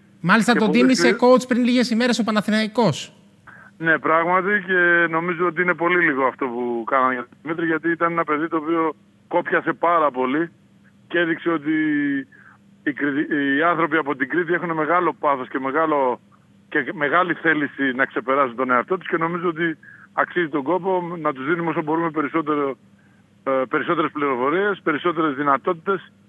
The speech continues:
Speaker 2: να εξελίξουν τα προσόντα τους. Και εμείς ερχόμαστε για αυτό τον λόγο. Τριάντα Ιουνίου, θα είμαστε τριάντα Ιουνίου εκεί στην Κρήτη, στο Ηράκλειο.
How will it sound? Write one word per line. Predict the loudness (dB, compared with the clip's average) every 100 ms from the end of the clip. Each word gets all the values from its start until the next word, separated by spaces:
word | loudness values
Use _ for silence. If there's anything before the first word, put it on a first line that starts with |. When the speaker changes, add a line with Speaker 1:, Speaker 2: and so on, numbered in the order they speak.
| -20 _
Speaker 2:
να | -2
εξελίξουν | -2 0 -4 -4 -4 -4
τα | -2
προσόντα | -2 -2 0 -2
τους. | -4 -16 _ _ -6
Και | -4
εμείς | -2 -2
ερχόμαστε | 0 0 0 0 2
για | 0
αυτό | 0 0
τον | 2
λόγο. | 2 0 -2 -6 _ -20 -20 -20 -20 -20 _
Τριάντα | 0 2 2 2 2
Ιουνίου, | 0 0 0 -2 -6 _ -20 -20 _ _ _ -20 -2
θα | 2 2
είμαστε | 2 0 2 2 2 0
τριάντα | 2 2 2 2
Ιουνίου | 0 0 0 0
εκεί | -2 -4 -4
στην | -4 -4
Κρήτη, | -4 0 -2 -2 -8 -16
στο | -4 0
Ηράκλειο. | 2 2 0 -2